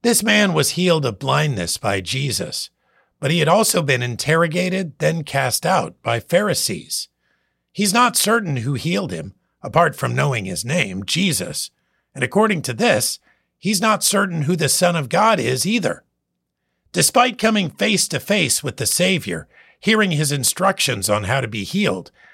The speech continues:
then receiving his sight, he's still lacking something. In the next verse, Jesus makes it clear.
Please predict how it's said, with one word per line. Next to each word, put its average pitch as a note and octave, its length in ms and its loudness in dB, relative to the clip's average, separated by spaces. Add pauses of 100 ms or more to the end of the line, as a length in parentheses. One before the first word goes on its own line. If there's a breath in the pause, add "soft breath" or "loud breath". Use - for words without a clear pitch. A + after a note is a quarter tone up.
(220 soft breath)
then G#3+ 240 2
receiving E3+ 520 0
his A2 200 -2
sight, G3+ 600 -2 (580)
he's F3 220 -2
still A3 440 2
lacking E3 520 0
something. - 560 -4 (800)
In D#3+ 120 -2
the E3 80 0
next D#3+ 280 0
verse, C3+ 420 2
Jesus B2 560 -2
makes C3 260 -4
it G2+ 160 -6
clear. A#2 440 -4